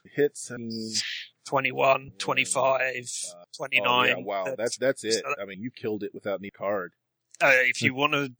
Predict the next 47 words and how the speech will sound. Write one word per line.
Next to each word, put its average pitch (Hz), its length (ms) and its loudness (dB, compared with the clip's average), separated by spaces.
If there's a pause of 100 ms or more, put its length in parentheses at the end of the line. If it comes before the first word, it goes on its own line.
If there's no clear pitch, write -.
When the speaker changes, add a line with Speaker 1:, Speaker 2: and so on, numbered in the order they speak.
Speaker 2:
I 147 80 0
mean, 127 200 0
you 139 100 2
can 135 140 -8
soak - 340 2
the 143 80 -10
wounds, 127 340 -6
obviously, 139 440 -6
if 123 200 -2
you've 135 240 -2
got - 200 -8
chips. - 600 -2 (140)
Speaker 1:
That's - 140 -10
true. 98 180 -6
I 92 100 -10
try, 113 260 -2
I 101 220 -12
could 139 120 -16 (300)
Speaker 2:
So 135 540 4
we 135 140 2
might 147 240 0
want 143 200 -6
to 139 180 -4
double 127 260 -2
the 123 140 -14
damage. 120 500 -6 (260)
<laughs> - 380 0 (240)
Speaker 1:
Well, 143 120 2
let's 170 100 0
see 170 80 0
Speaker 2:
Or - 20 8
Speaker 1:
if 160 60 4
it's 151 40 2
Speaker 2:
not. 139 140 6
Speaker 1:
suc-, 135 220 -8
let's 156 140 4
Speaker 2:
Uh, - 20 2
Speaker 1:
see 131 60 0
if 160 80 -6
it's 156 100 -4
successful. - 360 -6
Soaks - 260 -8
first. 95 280 -12
Get 104 100 -12
rid 98 120 -8
of 95 80 -16
chips. - 300 -12